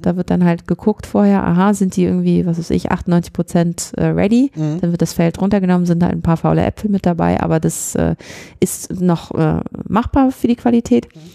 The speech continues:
Speaker 1: Bei den Millenario-Agaven wird wirklich jede einzelne Agave per Hand und Augenschein ausgesucht. Da geht dann,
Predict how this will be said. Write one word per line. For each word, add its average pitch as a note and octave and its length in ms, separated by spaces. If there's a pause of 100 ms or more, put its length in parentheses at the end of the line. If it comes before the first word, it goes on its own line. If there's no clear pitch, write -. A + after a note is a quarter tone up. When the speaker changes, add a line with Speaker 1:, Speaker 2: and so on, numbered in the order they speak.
(140)
Speaker 1:
Bei F#3 140
den F3+ 100
Millenario-Agaven F3+ 800
wird F3 140
wirklich F3+ 280
jede F#3 220
einzelne F3 480
Agave E3+ 480 (500)
per E3+ 200
Hand E3+ 220
und E3 140
Augenschein D#3+ 580
ausgesucht. D3+ 580
Da D#3+ 100
geht E3+ 200
dann, E3 240